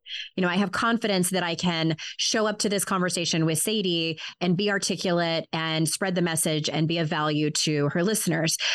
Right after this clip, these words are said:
I have that confidence, not because I woke up one day in two thousand and nine and decided, "You know what I'm gonna do? I'm gonna kill it in interviews." Like, no, I listened to some of my first interviews and, like, that was embarrassing.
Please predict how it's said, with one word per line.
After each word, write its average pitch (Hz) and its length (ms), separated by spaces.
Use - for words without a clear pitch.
I 254 100
have 269 320
that 254 200
confidence, 262 720
not 247 300
because 302 240
I 302 60
woke 226 300
up 220 200
one 202 200
day 180 380
in 185 180
two 196 160
thousand 180 300
and 170 80
nine 165 340
and 160 80
decided, 160 460
"You 220 60
know 262 100
what 277 80
I'm 214 140
gonna 262 160
do? 294 180
I'm 247 100
gonna 254 140
kill 208 320
it 170 180
in 170 140
interviews." 160 580
Like, 156 200
no, 302 160
I 254 100
listened 320 260
to 285 60
some 262 140
of 240 60
my 220 100
first 202 240
interviews 190 320
and, 170 80
like, 156 160
that 180 140
was 233 120
embarrassing. 165 680